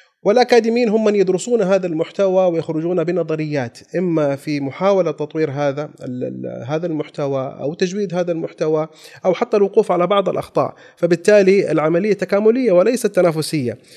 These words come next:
آه، وليس يعني مهم أن يكون ال-، ال-، الأكاديمي في المقام الأول هو ممارس للإعلام. جميل وفرصة جيدة إذا كان ممارس للإعلام يقف على، على واقع الممارسة بشكل، بشكل مباشر.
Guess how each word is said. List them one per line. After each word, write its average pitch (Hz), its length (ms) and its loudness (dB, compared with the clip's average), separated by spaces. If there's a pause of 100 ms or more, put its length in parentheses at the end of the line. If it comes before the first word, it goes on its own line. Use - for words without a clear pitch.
(260)
آه، 131 880 -4
وليس 185 540 4
يعني 170 340 6
مهم 175 400 4
أن 160 100 2
يكون 160 460 0
ال-، 139 220 0
ال-، 120 220 -4
الأكاديمي 135 880 -2
في - 100 -16
المقام 143 440 0
الأول 139 480 -2
هو 135 340 0
ممارس 170 500 2
للإعلام. 131 400 -2
جميل 208 460 4
وفرصة - 360 -6
جيدة 175 300 -2
إذا 143 120 -4
كان 143 180 -4
ممارس 143 420 -2
للإعلام 139 340 -2
يقف 151 320 -6
على، 127 140 -2
على 131 320 -4
واقع 147 380 0
الممارسة 135 500 -4
بشكل، 127 460 -12
بشكل 123 360 -10
مباشر. 160 460 -2